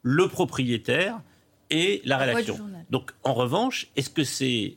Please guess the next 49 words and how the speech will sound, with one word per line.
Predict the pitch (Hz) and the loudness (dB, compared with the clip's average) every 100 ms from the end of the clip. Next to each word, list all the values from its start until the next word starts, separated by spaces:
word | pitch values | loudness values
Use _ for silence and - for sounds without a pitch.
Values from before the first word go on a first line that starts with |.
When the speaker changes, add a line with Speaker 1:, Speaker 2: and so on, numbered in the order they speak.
| - | -2
Speaker 1:
euh, | 110 104 98 101 | 0 0 -2 -4
est-ce | 123 120 | -4 -2
que | 147 | -2
c'est | 160 | -2
systématique ? | - 165 - 143 135 127 120 - - | -4 -4 -2 -2 -2 -4 -6 -8 -8
Non. | 98 123 240 302 _ _ - | -2 0 0 -6 _ _ -4
Il | |
y | 107 | -2
a | |
d'autres | 113 170 175 | 2 2 2
journaux | 156 151 147 | 2 4 2
qui | 143 117 | 0 -4
ont | |
essayé | - 117 113 110 | -2 -2 -2 -4
de | - | -2
mettre | 117 101 | -2 -2
des | 101 | -2
chartes | - 131 113 | 2 0 0
d'éthique, | 104 - 143 175 | -4 -2 -4 -2
des | 120 | -4
comités | - 151 143 139 - 135 | 0 0 2 0 -4 -2
d'éthique. | 113 107 - 131 202 - - - - | 0 -2 -2 -2 -2 -4 -20 -14 -6
Donc, | - - | -6 -4
on | 135 | -4
peut, | - 180 202 | 2 4 4
en | 123 | 2
termes | - 135 | 0 0
de | 123 | 0
gouvernance, | 117 139 123 123 175 233 - - | 0 0 0 0 -2 -4 -10 -2
organiser | 139 143 165 160 131 117 | -2 2 0 2 0 -2
cela | - 110 135 311 - - - | -2 0 0 0 -6 -20 -4
et | 151 135 | 0 2
laisser | 123 147 - 165 | 2 0 2 2
aux | 131 | 2
actionnaires | 123 - 117 110 - | 0 -2 -2 -2 0
un | 147 | 0
rôle | 113 214 | 2 0
qui | - | 0
est | 123 | -2
un | |
rôle | 120 208 - | 0 0 -2
d'entrepreneur. | 107 151 - 151 123 101 - | -2 -2 -2 -4 -2 -4 -6
Quant | 175 190 | -2 0
aux | 170 | 0
subventions, | - 185 156 - 165 196 - - - - - | 0 -2 -2 0 -4 -4 -10 -20 -20 -18 -6
il | 127 | 0
faut | 196 | 0
se | - | 0
méfier | 185 156 - 165 143 | -2 -2 0 2 2